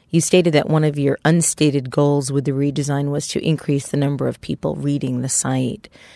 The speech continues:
And you very specifically stated that you weren't doing it for the money. And so, of course, the question is, how do you make money from the site?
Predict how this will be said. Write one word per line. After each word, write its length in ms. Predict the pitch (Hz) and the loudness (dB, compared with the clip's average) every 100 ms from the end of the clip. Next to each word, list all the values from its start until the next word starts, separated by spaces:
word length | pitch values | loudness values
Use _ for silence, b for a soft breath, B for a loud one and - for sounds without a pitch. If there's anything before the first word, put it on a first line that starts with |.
| b b | b b
And 160 | 160 160 | 0 2
you 220 | 156 151 | 4 2
very 200 | 170 196 | 4 2
specifically 720 | 202 - 175 226 220 190 147 | 2 0 0 2 0 0 0
stated 400 | 139 - 143 147 | 0 2 2 2
that 140 | 135 - | 0 0
you 100 | 147 | 2
weren't 300 | 151 143 131 | 2 0 0
doing 240 | 131 135 | 0 0
it 120 | 135 | -4
for 140 | - 139 | -2 -2
the 100 | 139 | 0
money. 440 | 139 135 127 135 b b b b b - | 0 0 -2 -6 b b b b b 0
And 140 | 165 | 2
so, 120 | - | 4
of 100 | 143 | 2
course, 180 | - 170 | 4 0
the 100 | - | 0
question 420 | 156 147 143 - | -2 -2 -2 0
is, 280 | 156 147 143 | 0 0 0
how 160 | - 156 | 2 2
do 80 | 151 | 2
you 100 | 147 | 0
make 240 | 143 - | -2 -2
money 220 | 131 135 | -4 -2
from 260 | 156 143 123 | -4 -4 -4
the 60 | |
site? 440 | - 165 147 - | -2 -2 -2 -6